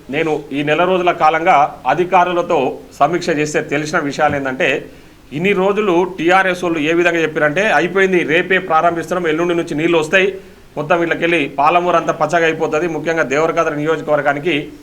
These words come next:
నలభై వేల ఎకరాలకు మేము ఆయకట్టుకు నీరు అందిస్తామని" చెప్పేసి చెప్పుకున్నారు. తీరా చూస్తే నేను రివ్యూ చేస్తే ఆ రివ్యూలో తేలిన విషయాలు ఏంటంటే, పాలమూరు ముఖ్యంగా కరవెన ప్రాజెక్ట్ ఏదైతుందో, పాలమూరు రంగారెడ్డిలో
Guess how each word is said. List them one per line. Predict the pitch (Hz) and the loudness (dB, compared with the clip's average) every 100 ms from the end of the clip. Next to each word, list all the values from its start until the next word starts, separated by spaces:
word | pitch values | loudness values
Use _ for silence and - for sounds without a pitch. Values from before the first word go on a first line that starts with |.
| - - 117 | -20 -16 -4
నలభై | 143 165 175 | -2 2 2
వేల | 175 165 | 2 2
ఎకరాలకు | 156 175 180 156 | 2 2 2 0
మేము | 165 143 | -4 -2
ఆయకట్టుకు | 127 143 160 151 147 | -2 -2 -2 -4 -4
నీరు | 147 151 | -4 -2
అందిస్తామని" | 147 143 139 135 | -2 -4 -6 -6
చెప్పేసి | 135 135 135 | -6 -6 -8
చెప్పుకున్నారు. | - 131 - 131 113 - - - - - - - - | -8 -8 -8 -8 -8 -10 -20 -20 -20 -20 -20 -20 -4
తీరా | 180 220 202 | 0 2 2
చూస్తే | 180 185 190 | 0 -2 -2
నేను | 180 143 | -2 -2
రివ్యూ | 165 190 | 0 0
చేస్తే | 170 160 180 | 2 2 0
ఆ | |
రివ్యూలో | 147 160 170 | -2 0 -2
తేలిన | 160 156 156 | -2 -6 -6
విషయాలు | 143 131 147 139 | -6 -2 -2 -2
ఏంటంటే, | 127 117 190 262 - - - - - | -4 -4 -4 -4 -10 -20 -20 -14 -2
పాలమూరు | 147 190 190 170 | 2 2 0 -2
ముఖ్యంగా | 139 139 170 143 - - | -6 -4 -2 -2 -4 -8
కరవెన | 135 165 185 | -4 0 0
ప్రాజెక్ట్ | 190 156 147 147 | 0 0 0 -4
ఏదైతుందో, | 143 131 143 165 131 127 - | -4 -4 -4 -2 -2 -4 -2
పాలమూరు | 135 160 156 | -2 -2 0
రంగారెడ్డిలో | 139 135 135 127 131 | 0 0 -2 -4 -6